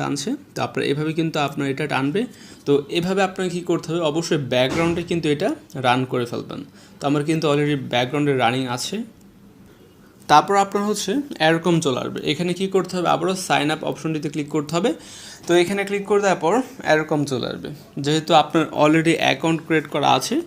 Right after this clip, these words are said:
সেক্ষেত্রে আপনি কী করবেন, এখানে হচ্ছে এই যে have an account log in, এখানে ক্লিক করবেন। যেহেতু একটু আগে আপনি অ্যাকাউন্ট ক্রিয়েট করেছেন, সেক্ষেত্রে এখানে আপনি log in-এ ক্লিক করবেন। log in-এ ক্লিক করে তারপর হচ্ছে এখানে Google চলে আসবে, log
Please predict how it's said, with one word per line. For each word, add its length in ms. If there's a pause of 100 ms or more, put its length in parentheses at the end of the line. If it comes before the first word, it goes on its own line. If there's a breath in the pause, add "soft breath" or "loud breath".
(340 loud breath)
সেক্ষেত্রে 360
আপনি 200
কী 160
করবেন, 280
এখানে 220
হচ্ছে 180 (560 loud breath)
এই 120
যে 80 (160)
have 240
an 60 (120)
account 260 (220)
log 240
in, 60 (140)
এখানে 260
ক্লিক 220
করবেন। 200 (220)
যেহেতু 220 (160)
একটু 220
আগে 180
আপনি 140 (100)
অ্যাকাউন্ট 400
ক্রিয়েট 260
করেছেন, 320 (460 loud breath)
সেক্ষেত্রে 400
এখানে 220
আপনি 140 (100)
log 160
in-এ 160
ক্লিক 200
করবেন। 260
log 140
in-এ 160
ক্লিক 220
করে 180
তারপর 260
হচ্ছে 240
এখানে 180 (120)
Google 280
চলে 180
আসবে, 180 (480 loud breath)
log 140